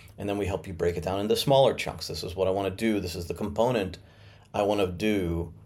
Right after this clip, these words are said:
for this week. This is the little marker on my path.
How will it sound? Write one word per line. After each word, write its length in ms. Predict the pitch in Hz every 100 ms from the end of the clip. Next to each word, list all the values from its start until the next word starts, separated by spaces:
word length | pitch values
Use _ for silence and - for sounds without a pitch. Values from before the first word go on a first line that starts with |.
| -
for 160 | - 87
this 220 | 87 -
week. 280 | 90 76 -
This 160 | -
is 120 | 87
the 80 | 87
little 280 | 92 95 92
marker 520 | 95 98 104 104 82
on 120 | 87
my 100 | 82
path. 540 | 78 92 85 - -